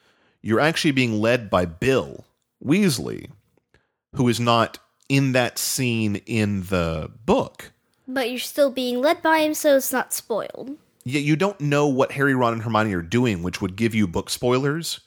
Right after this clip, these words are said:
Speaker 1: All you know is that you're in Gringotts riding a, a car through the mines, and we'll get into this more when we do this episode, but that is the best multi,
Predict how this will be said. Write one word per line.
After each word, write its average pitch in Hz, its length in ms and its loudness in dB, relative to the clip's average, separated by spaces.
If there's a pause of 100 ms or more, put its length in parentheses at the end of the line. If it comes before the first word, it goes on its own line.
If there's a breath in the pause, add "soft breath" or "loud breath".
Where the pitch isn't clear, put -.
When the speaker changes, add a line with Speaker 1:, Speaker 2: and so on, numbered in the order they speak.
(200)
Speaker 1:
All 131 160 2
you 143 140 4
know 123 220 4
is 104 160 0
that 107 140 -2
you're 98 260 2
in 101 360 0
Gringotts 95 560 0
riding 95 300 2
a, 82 260 -4 (140)
a 92 60 -4
car 92 340 4
through - 160 -2
the 87 80 0
mines, 87 420 0
and 82 160 -8 (1200 soft breath)
we'll 143 260 -2
get 156 160 2
into 147 140 0
this 117 200 0
more 120 300 2
when 117 100 -2
we 104 80 2
do 104 100 2
this 101 180 -2
episode, 104 460 0
but - 160 -6
that 120 160 0
is 104 220 -2
the 95 100 0
best 104 720 -2 (1120)
multi, 104 920 0